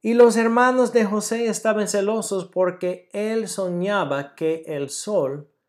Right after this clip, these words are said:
la luna y once estrellas se inclinaban ante él.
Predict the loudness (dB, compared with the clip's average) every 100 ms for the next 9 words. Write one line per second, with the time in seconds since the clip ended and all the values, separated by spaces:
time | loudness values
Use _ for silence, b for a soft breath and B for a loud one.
0 | _ _ _ _ -6 -2 0 0 0 0
1 | -2 -6 -10 -16 _ _ _ -12 -12 -10
2 | -6 -4 -4 -4 -6 -6 0 0 -2 -8
3 | -4 0 2 2 2 0 0 -2 -6 -6
4 | -6 -4 -2 0 0 -2 -4 -4 -2 0
5 | 0 0 -6